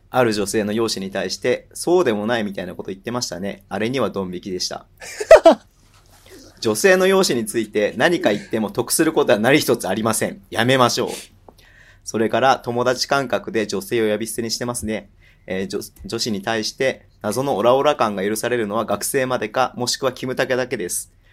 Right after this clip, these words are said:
Speaker 1: やめましょう。そうなんです。宮本さんはキムタクみたいなんですよ。キムタクじゃないのに。<laughs>宮本さんの強みはそっち方面ではないんです。宮本さんが目指すべき方向はキムタクではなく中井くんです。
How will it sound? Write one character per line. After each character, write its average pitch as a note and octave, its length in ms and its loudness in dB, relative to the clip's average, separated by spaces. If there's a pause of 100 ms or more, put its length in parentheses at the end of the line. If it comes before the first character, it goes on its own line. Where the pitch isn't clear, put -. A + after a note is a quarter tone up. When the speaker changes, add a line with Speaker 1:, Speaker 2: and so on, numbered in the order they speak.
(220)
Speaker 1:
や G2 140 -4
め G2+ 100 -2
ま F#2+ 100 -2
し - 120 -2
ょ D#2 240 -8
う。 - 140 -20 (260)
そ G#2+ 180 -2
う F#2+ 40 -2
な F2 120 -8
ん F2+ 60 -10
で F#2+ 80 -6
す。 - 200 -10
宮 G#2 160 -4
本 G#2 160 -2
さ G#2+ 140 -4
ん G#2+ 80 -4
は A2+ 140 2
キ - 180 -12
ム D3+ 80 -6
タ E3 140 0
ク F3 180 -2
み D#3+ 140 -8
た B2 100 2
い - 140 -8
な F#2+ 100 -10
ん F2+ 80 -8
で F2 80 -12
す - 140 -8
よ。 E2 180 -10 (140)
キ A#2 100 -4
ム G2+ 80 -2
タ G2+ 100 -2
ク F#2+ 60 -6
じ G2 80 -4
ゃ F2+ 60 -4
な F#2 140 -6
い F#2 60 -6
の G2 100 -6
に。 - 280 -10 (520)
<laughs> - 440 -14
宮 C3+ 220 0
本 D3 160 -2
さ C#3+ 200 -2
ん C3 60 -4
の C3 80 -4
強 C3 300 -2
み B2+ 140 0
は F#2 220 -4 (180)
そ - 140 -4
っ - 60 -4
ち - 140 -2
方 D#3 160 2
面 G#2 160 0
で G2 80 -4
は F#2 100 -4
な G2+ 100 -4
い G2+ 80 -6
ん F#2+ 60 -6
で F2+ 100 -10
す。 - 200 -18 (300)
宮 A2 180 -2
本 A2+ 120 0
さ A#2 180 -2
ん A#2 40 -6
が A2+ 120 0
目 A2+ 80 -4
指 B2 120 0
す A2+ 120 -6
べ G#2+ 120 -4
き G#2+ 200 -10
方 G#2+ 300 -6
向 G#2 220 -2
は C3 140 2
キ B2+ 140 -8
ム A2+ 100 -6
タ A2+ 100 0
ク A2+ 100 -4
で A#2 80 0
は G#2 80 -2
な G2+ 120 -2
く A#2 100 -4
中 G2 260 -2
井 A2+ 80 -4
く G#2+ 120 -8
ん G2 60 -6
で G#2 100 -8
す。 - 180 -16